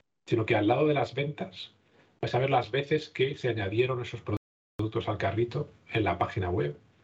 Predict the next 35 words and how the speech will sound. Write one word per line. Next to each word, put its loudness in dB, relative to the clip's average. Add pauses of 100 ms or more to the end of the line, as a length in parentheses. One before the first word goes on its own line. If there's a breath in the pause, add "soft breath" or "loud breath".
(280 soft breath)
las 0
veces 2
que -2
se -2
vieron 2
esas -6
páginas -2
vistas, 2
los -4
clics -4
que 0
se -2
hicieron 0
hacia 0
allá, 4 (380 loud breath)
el -2
tráfico 0 (200)
que 0
pasó 0
por 0
allí, 2 (400 loud breath)
etcétera, 2
etcétera, 0
etcétera, -8
¿vale? 2
Y 6
una 6
serie 2
de 6
ratios 2
que 2
exportamos 0
desde 0
la 2
analítica 2